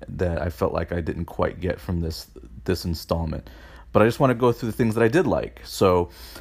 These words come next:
I did like the fact that it was a little bit more character-driven than Infinity War. I think Infinity War had a lot of the good action beats,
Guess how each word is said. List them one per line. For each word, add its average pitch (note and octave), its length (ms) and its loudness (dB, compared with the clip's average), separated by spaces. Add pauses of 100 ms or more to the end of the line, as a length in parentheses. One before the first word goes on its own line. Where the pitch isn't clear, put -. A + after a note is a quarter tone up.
(180)
I G2+ 120 6
did D3+ 160 4
like D#3+ 160 4
the D#3 80 0
fact D3 260 2
that C#3+ 80 2
it A#2 100 0
was A2+ 280 4
a A2+ 40 -2
little D#3+ 200 6
bit E3+ 160 0
more D3+ 120 4
character-driven F#2 920 2
than F2 240 2
Infinity E2+ 520 0
War. D#2 400 -2 (460)
I F#2 80 0
think G#2 260 -2
Infinity G2 400 0
War F#2 240 2
had F2 120 0
a E2+ 40 2
lot F2 160 4
of E2 60 -4
the E2+ 80 -4
good D#2+ 260 -2
action F2+ 640 -2 (180)
beats, F#2+ 520 -4